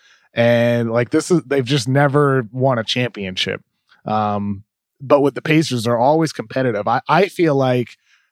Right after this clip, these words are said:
that they are on a path now with Halliburton and a potential top pick, assuming they keep sliding down and assuming they get some lottery luck, where, like, this could, this, like you said, they could turn it around fast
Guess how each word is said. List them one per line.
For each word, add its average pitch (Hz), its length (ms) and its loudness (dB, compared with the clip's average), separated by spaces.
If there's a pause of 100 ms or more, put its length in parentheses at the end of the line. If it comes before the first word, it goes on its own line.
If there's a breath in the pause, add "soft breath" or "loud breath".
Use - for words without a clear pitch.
that 127 220 0
they 151 200 4
are 139 260 2
on 135 180 0
a 110 80 -4
path 135 540 -2
now 120 420 0
with 113 260 -4
Halliburton 120 840 0 (240)
and 165 320 4
a 147 40 2
potential 160 520 -4
top 151 280 0
pick, - 380 -2 (260)
assuming 143 420 0
they 139 100 0
keep - 200 -4
sliding 135 380 0
down 127 240 0
and 117 140 0
assuming 127 340 0
they 120 80 2
get 120 140 0
some 113 160 -4
lottery 117 360 2
luck, 113 380 0 (440 soft breath)
where, 139 180 2
like, 131 180 0
this 175 160 0
could, 175 400 -4
this, 185 220 0
like 202 100 2
you 214 80 2
said, 151 420 0
they 156 140 2
could 233 160 -8
turn 233 220 0
it 208 80 2
around 151 420 0
fast - 840 -4